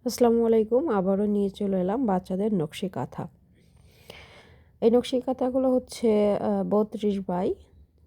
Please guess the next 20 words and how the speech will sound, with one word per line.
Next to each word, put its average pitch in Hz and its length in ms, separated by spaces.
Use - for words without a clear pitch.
পঁয়ত্রিশ 226 460
ইঞ্চি 220 300
লম্বা, 165 500
আর 190 120
যেটা 220 220
হচ্ছে 240 200
দুই 240 200
গজ 208 200
কাপড়ের 160 440
তৈরি। 185 320
পপলিন 220 420
এবং 208 420
ভয়েল 196 560
দুইটা 214 540
কাপড় 190 360
দিয়েই 208 240
তৈরি 202 280
করে 175 240
নিতে 156 240
পারবেন। 107 480